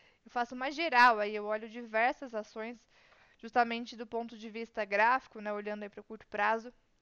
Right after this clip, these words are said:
às três horas aqui na sala ao vivo, que também fica no nosso canal do YouTube. Se você não se inscreveu ainda no canal do YouTube da Nova Futura, se inscreve lá, ativa o sininho pra receber notificações sempre que tivermos novidades. Certo?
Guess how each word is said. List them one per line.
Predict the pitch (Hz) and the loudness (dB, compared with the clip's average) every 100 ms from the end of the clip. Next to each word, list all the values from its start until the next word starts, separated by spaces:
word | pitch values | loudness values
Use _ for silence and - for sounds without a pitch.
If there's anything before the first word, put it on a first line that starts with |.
| _ _ | _ _
às | 220 - | -14 -12
três | 254 247 247 | 0 0 0
horas | 214 208 214 220 | -2 -2 -2 -8
aqui | 214 240 | -10 -6
na | 226 | -6
sala | 233 208 | -4 -4
ao | 208 | -4
vivo, | 240 262 277 | -4 -8 -8
que | - | -16
também | 302 359 294 247 294 - _ _ _ _ _ - | 0 0 2 -2 -2 -8 _ _ _ _ _ -20
fica | - 262 277 | -10 -4 -4
no | 254 | -2
nosso | 240 247 | -4 -4
canal | - 240 | -4 -4
do | 226 | -4
YouTube. | 277 - 277 | -4 -8 -10
Se | 302 311 | -6 -2
você | 330 302 | 0 -2
não | 269 277 349 453 | -4 -2 -2 -4
se | - | -8
inscreveu | 403 - 349 311 294 | -10 -8 -8 -2 0
ainda | 269 262 | 0 -2
no | 262 | -6
canal | 262 247 | -6 -6
do | 233 | -4
YouTube | 254 240 | -8 -10
da | 240 | -8
Nova | 240 | -8
Futura, | - 269 285 - _ | -8 -8 -8 -10 _
se | 254 | -10
inscreve | 247 269 262 233 | -4 0 0 2
lá, | 240 247 | 4 4
ativa | - 254 - 285 | 0 -6 -4 -6
o | |
sininho | 311 311 247 262 302 - | -4 -6 -6 -8 -10 -6
pra | 226 | -4
receber | 247 233 226 | -4 -6 -8
notificações | 233 - 220 226 233 226 - - | -8 -8 -8 -6 -6 -6 -8 -18
sempre | - 240 240 240 | -4 -4 -2 -8
que | 226 | -8
tivermos | 226 233 233 233 | 4 4 4 -2
novidades. | 226 240 269 254 208 - - - - - - _ - - - - - - - - _ | -6 4 4 6 4 4 0 -16 -20 -20 -20 _ -20 -20 -20 -20 -20 -20 -20 -20 _
Certo? | - - 285 - - | 6 8 8 6 -10